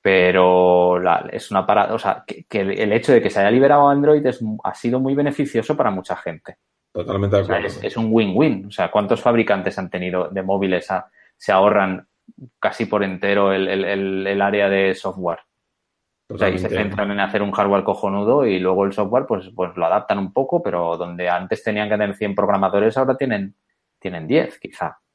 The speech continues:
Speaker 1: ¿no?
Speaker 2: Y estaríamos, si no, con Windows Mobile o Symbian. <laughs>
Speaker 1: Claro,
Speaker 2: Windows
Speaker 1: o sea,
Speaker 2: como alternativas a
Speaker 1: esto ha
Speaker 2: ellos.
Speaker 1: sido, ha sido una cosa beneficiosa para los consumidores. Y beneficiosa para Google también, si yo no digo que no.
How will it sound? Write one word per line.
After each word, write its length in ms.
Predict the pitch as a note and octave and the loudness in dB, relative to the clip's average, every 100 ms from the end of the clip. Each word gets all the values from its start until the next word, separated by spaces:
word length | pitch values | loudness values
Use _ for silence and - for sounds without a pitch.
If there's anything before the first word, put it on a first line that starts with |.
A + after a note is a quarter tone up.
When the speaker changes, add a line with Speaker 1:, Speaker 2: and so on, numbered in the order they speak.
| - | -8
Speaker 1:
¿no? 200 | G2+ D#3 | -6 -6
Speaker 2:
Y 60 | G2 | -8
estaríamos, 520 | G2+ G2 G2+ G#2+ G#2 | -6 0 0 0 -2
si 80 | G#2+ | -2
no, 140 | G#2 | 0
con 200 | G#2 G2+ | 0 2
Windows 340 | G#2 G2+ G2+ | 2 2 0
Mobile 600 | G2 G2+ G#2 A2 A2 G#2+ G2 | 0 2 2 2 2 2 0
o 120 | F#2+ | -2
Symbian. 540 | G2 G2+ G2 F#2 F2 G2+ - - | -2 0 0 -2 -6 -14 -18 -8
<laughs> 100 | G3 - - - | -8 -8 -16 -10
Speaker 1:
Claro, 360 | - G2+ G2 G#2 | -2 0 2 2
Speaker 2:
Windows 120 | G2 | 0
Speaker 1:
o 40 | |
sea, 380 | G2 G2 F#2+ G2 - - - | -4 0 0 -2 -6 -14 -4
Speaker 2:
como 140 | A2+ | 0
alternativas 1000 | G#2+ G2+ A2+ G#2 A2 G2+ G2 G2+ - _ _ _ _ _ | 0 0 0 -2 0 -2 -2 -6 -12 _ _ _ _ _
a 80 | - | -8
Speaker 1:
esto 60 | F#2+ | -2
ha 40 | |
Speaker 2:
ellos. 120 | G2 - | -2 -2
Speaker 1:
sido, 360 | C3+ C#3 - | -2 -2 0
ha 80 | A#2 | -2
sido 280 | - C#3 A#2 | 2 4 6
una 220 | G#2 F#2+ | 6 4
cosa 240 | G2+ G2+ D3 | 2 0 0
beneficiosa 760 | A2 G2 G2+ F#2+ G2+ G2 B2 B2 | 2 0 -2 -4 0 0 2 2
para 160 | C3 F#2+ | 4 4
los 180 | F2+ | 2
consumidores. 840 | - - F2+ E2 F#2+ E3 - - _ _ _ _ _ _ _ - | -2 -8 -10 -4 -2 -2 -6 -16 _ _ _ _ _ _ _ 2
Y 80 | |
beneficiosa 500 | D3+ E3+ C#3+ A2+ C#3 | 4 4 2 0 0
para 140 | D#3 A2+ | 0 2
Google 260 | F3+ G#2+ | 2 2
también, 320 | F2+ F2+ E2+ E2+ | -2 -8 -8 -10
si 140 | G2 | -8
yo 80 | C3 | -6
no 80 | A#2+ | -2
digo 180 | F#2+ | -4
que 80 | E2+ | -4
no. 220 | A2 - | -10 -14